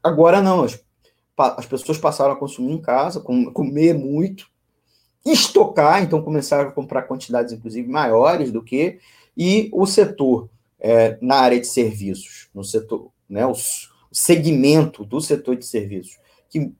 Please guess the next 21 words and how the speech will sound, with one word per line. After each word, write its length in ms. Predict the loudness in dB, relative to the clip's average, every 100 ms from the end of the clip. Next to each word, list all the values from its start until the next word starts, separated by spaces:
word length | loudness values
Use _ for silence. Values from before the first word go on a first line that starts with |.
| _
cresceu, 520 | 4 4 2 2 2
que 120 | 0
registrou 380 | -4 -4 -4 -4
alguma 280 | -4 -6 -6
coisa 200 | -6 -10
positiva, 760 | -10 -14 -14 -6 -6 -4 -6 -10 _ _
foi 200 | -4 -4
os 100 | -4
supermercados, 880 | -2 2 2 2 2 2 2 -8 -20 _ _ _ _ -14
né? 240 | -10 -10 -14 _ _ 0
Obviamente, 960 | 4 4 4 0 0 -2 -4 -8 -10
um 140 | -8 -6
dos 140 | -6
fatores 540 | -2 -2 2 0 0 -4
que, 260 | -8 -10 _ _ _ _
é, 480 | 0 4 4 2 -4 _ _ _ _
contribuíram 960 | 4 4 4 -2 -2 0 2 0 -2 -10 -14 -14 -20 -20 -20 -6
pra 480 | 0 2 4 0 -4 _ _ _
esse 260 | -8 -8 -10
saldo 640 | -14 -6 0 2 2 0
azul 540 | -2 -2 -6 -4 -4